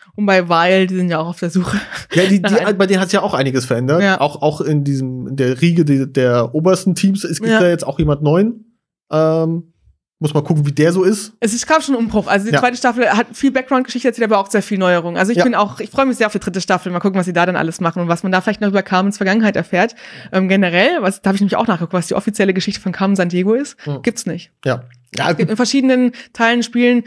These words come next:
Speaker 1: also entweder gab's gar keine Rückblenden oder Geschichten von ihr und dann einmal ist sie auch Polizist oder Agentin gewesen. Also es sind ganz viele verschiedene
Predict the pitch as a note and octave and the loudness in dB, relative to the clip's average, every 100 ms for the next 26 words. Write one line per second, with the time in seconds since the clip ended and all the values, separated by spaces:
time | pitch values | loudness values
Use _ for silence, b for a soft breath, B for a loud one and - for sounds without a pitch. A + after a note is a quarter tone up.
0 | B F3+ G3 - G3+ G3+ G3 F3 G#3 B3 | B -2 -2 0 0 0 2 0 0 2
1 | D4 B3+ - C4+ - - B3 B3 A3 A#3+ | 2 0 -2 -6 -6 -2 0 0 -2 0
2 | G#3+ G#3 F3 G#3 - B3 - A#3 G3+ A3 | 2 2 -2 -6 -4 -4 -4 -2 0 0
3 | A3 B B - F#3+ - G3 F#3+ F3+ F#3 | 0 B B -2 0 0 0 2 0 0
4 | - G3 B3+ - D#3+ E3+ C#3 C3 A2+ - | 0 0 -2 -4 0 2 2 0 -4 0
5 | G3+ G#3 G#3 G3 G3 G3+ F3+ F#3 G#3+ G#3 | 2 2 2 2 2 2 0 -2 -2 -2
6 | G#3 G#3 F#3 F3+ - F3+ F3+ F3 E3+ | -2 -2 -2 -4 -4 -4 -2 -2 -4